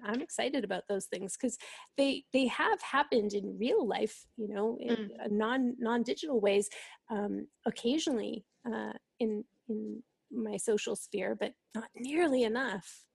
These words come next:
Speaker 1: not nearly enough. And so I'm, I'm very excited about that. So last question for this episode. Um, Holly, what changes have you made or are you in process of, of making to live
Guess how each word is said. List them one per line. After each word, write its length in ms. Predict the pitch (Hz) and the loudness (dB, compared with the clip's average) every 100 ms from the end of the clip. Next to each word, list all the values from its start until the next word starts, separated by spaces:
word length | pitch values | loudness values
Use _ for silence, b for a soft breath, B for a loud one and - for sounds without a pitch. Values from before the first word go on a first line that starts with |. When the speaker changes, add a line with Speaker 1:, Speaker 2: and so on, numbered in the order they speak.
| _ - | _ -4
Speaker 1:
not 220 | 226 - | -4 -2
nearly 520 | 226 226 233 233 220 | 0 2 4 4 2
enough. 400 | 202 202 202 - - _ | 0 -2 -4 -8 -18 _
And 180 | 202 208 | -8 -8
so 140 | - 190 | -4 -4
I'm, 240 | 202 208 - | -4 -8 -6
I'm 100 | 208 | -6
very 220 | 196 196 | -2 -4
excited 400 | 180 - 175 202 | -4 -8 -6 -6
about 220 | 190 190 - | -4 -8 -4
that. 140 | 208 240 _ B B B - | -4 -4 _ B B B -4
So 480 | 349 320 294 359 - b b _ _ _ _ _ _ _ _ - | 2 2 2 0 -4 b b _ _ _ _ _ _ _ _ -2
last 440 | 262 262 277 277 | 2 4 4 0
question 520 | - 269 - 233 214 208 | -2 -2 0 -4 -4 -6
for 60 | 208 | -6
this 200 | 220 - | -4 -4
episode. 580 | 240 254 233 - 214 247 - _ - | -4 -4 -4 -4 -4 -6 -12 _ -4
Um, 440 | 220 214 208 208 - - | -2 0 -2 -4 -8 -4
Holly, 320 | 247 247 240 | 4 4 4
what 180 | 285 - | 0 -2
changes 600 | 277 269 262 233 - - - | -2 0 -2 -2 -4 -6 -10
have 340 | - 214 214 | 0 0 2
you 120 | 247 226 | 2 2
made 420 | 190 226 277 269 | 2 0 0 2
or 300 | 202 202 202 233 | 2 2 0 6
are 100 | 214 | 6
you 460 | 208 208 202 - - _ _ _ _ _ - | 6 0 -2 -6 -10 _ _ _ _ _ 0
in 140 | 214 | 0
process 680 | - 294 302 190 254 - - - 214 | 2 0 2 0 0 -2 -8 -6 -4
of, 160 | 202 - | -4 0
of 200 | 226 208 | 2 4
making 500 | 208 190 185 208 214 208 | 4 2 0 -2 -2 -2
to 120 | 226 | -4
live 380 | 196 208 220 208 | 0 2 2 0